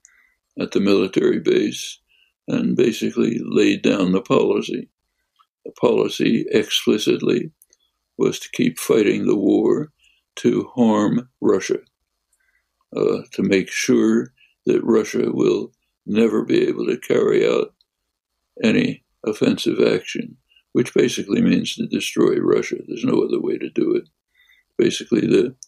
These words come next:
Versailles Treaty, uh, destroy Germany so that it can never carry out military operations. Well, we see what that led to, okay? Uh, nice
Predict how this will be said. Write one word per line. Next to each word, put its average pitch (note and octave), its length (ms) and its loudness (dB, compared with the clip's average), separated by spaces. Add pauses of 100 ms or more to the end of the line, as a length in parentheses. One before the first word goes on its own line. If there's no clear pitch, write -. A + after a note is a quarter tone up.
(100)
Versailles F#2+ 500 2
Treaty, - 520 -2 (880)
uh, G2+ 320 2 (1000)
destroy G2+ 500 2
Germany G#2 760 0 (100)
so - 180 -2
that G#2 160 2
it - 160 -4
can - 140 -2
never G2 220 -2
carry - 460 0
out - 240 -2 (400)
military G#2 560 2
operations. - 880 -2
Well, - 400 -2 (560)
we F#2+ 140 0
see G#2+ 240 2
what F2 240 2
that - 280 2
led - 280 2
to, - 260 -2 (280)
okay? - 480 -6 (600)
Uh, A2 240 2 (720)
nice - 280 0